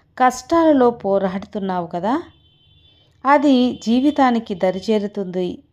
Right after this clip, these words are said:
నువ్వు వెళ్ళే దారిలో ఉన్న ముళ్ళులు గుచ్చుకుంటున్నాయని నీకు అనిపిస్తున్నాయి కదా. అవును, అది నిజమే తల్లి. కానీ అవి గుచ్చుకున్నా సరే వాటిని తొక్కుకుంటూనే వెళ్తున్నావు. కింద చూసి దారి ఎలా ఉందని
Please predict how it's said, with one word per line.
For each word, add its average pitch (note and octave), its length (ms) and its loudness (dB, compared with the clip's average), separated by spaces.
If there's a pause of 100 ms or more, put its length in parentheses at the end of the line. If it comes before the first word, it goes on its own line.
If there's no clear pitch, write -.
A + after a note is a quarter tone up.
(680)
నువ్వు D#4+ 320 6
వెళ్ళే B3 380 6
దారిలో B3+ 460 2
ఉన్న A3+ 260 2
ముళ్ళులు G3+ 420 0
గుచ్చుకుంటున్నాయని F#3+ 1080 -6
నీకు F#3 300 -6
అనిపిస్తున్నాయి F3+ 840 -8
కదా. G3+ 400 -6 (440)
అవును, F3+ 380 -6 (400)
అది F#3+ 180 -2
నిజమే F#3 380 -4
తల్లి. E3+ 460 -10 (420)
కానీ G3+ 500 0
అవి F3+ 160 -4
గుచ్చుకున్నా A3+ 580 -2
సరే A3 360 -2 (360)
వాటిని B3+ 400 2
తొక్కుకుంటూనే A3 880 -6
వెళ్తున్నావు. F3+ 760 -6 (460)
కింద D4+ 180 0
చూసి B3+ 600 0
దారి G#3 380 -2
ఎలా G3+ 280 0
ఉందని G3 480 -2